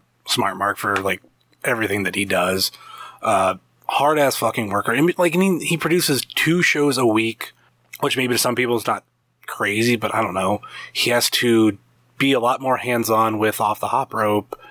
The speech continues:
He has a lot more stuff that he has to do with Major Wrestling Figure, and that's not even the podcast, like, video stuff and all that, to where, like,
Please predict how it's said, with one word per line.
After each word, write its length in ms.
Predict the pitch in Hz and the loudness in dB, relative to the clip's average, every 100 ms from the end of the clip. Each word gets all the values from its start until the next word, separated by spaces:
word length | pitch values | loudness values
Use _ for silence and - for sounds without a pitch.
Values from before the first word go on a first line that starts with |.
| - - - | -20 -20 -8
He 220 | - 107 | -2 0
has 180 | 113 110 | 0 0
a 80 | |
lot 320 | 101 104 117 123 | -2 0 0 0
more 180 | 117 107 | -2 -2
stuff 360 | - 120 113 | 0 -2 -2
that 160 | - 107 | -4 -2
he 100 | 113 | 0
has 160 | 110 - | 0 -4
to 100 | 98 - | -16 -10
do 360 | 98 110 120 120 | -6 2 4 4
with 520 | 107 110 120 - 117 | 4 2 0 -4 -6
Major 340 | 110 107 107 | -4 -2 0
Wrestling 340 | 104 110 - 110 | 2 0 -2 -4
Figure, 260 | 120 107 | -2 0
and 100 | 110 | 0
that's 280 | 107 110 - - _ - _ - - _ - | 0 -2 -6 -10 _ -20 _ -12 -12 _ -6
not 240 | 123 117 110 | -2 0 -2
even 160 | 107 | -4
the 100 | 95 | -4
podcast, 600 | - 104 107 107 107 - | -2 -2 -2 -2 -2 -4
like, 180 | 107 98 - - - _ | -8 -10 -14 -20 -20 _
video 340 | - 107 110 104 | -6 0 0 0
stuff 340 | - 104 - - | 0 0 -2 -4
and 180 | 113 101 | -2 0
all 180 | 95 95 | 0 0
that, 360 | 95 101 101 | 0 -2 -4
to 120 | - | -10
where, 280 | 104 101 101 | -6 -2 0
like, 380 | 101 98 95 - | 0 -2 -4 -10